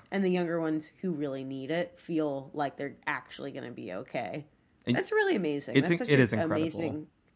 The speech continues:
Speaker 1: uh, experiment of, like, human connection, I guess.
Speaker 2: Yeah, like, fortitude. I mean, you would see to the end of this, like, the older kids in this group, including Ed, really are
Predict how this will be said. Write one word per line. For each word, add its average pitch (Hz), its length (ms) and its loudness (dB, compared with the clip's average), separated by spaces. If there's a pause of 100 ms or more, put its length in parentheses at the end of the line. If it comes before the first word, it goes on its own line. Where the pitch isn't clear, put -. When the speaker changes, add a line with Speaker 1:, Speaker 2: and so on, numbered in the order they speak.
(360)
Speaker 1:
uh, 170 200 2
experiment 185 760 0
of, 156 240 -2
like, 135 200 -2
human 143 680 -4 (1000)
connection, 139 540 -4
I 107 120 -4
guess. 139 260 -2
Speaker 2:
Yeah, 147 280 0
like, 120 160 0
fortitude. 123 500 0
I 131 60 4
mean, 135 200 6
you 139 100 4
would 156 100 0
see 143 160 -2
to 127 120 0
the 110 120 4
end 107 160 -2
of 98 120 -8
this, 107 280 -8
like, 113 300 -6
the 120 100 2
older 120 300 2
kids 107 260 -2
in 110 100 0
this 107 140 0
group, 110 260 -2
including 107 380 0
Ed, 107 240 -2
really 110 320 2
are 110 440 -6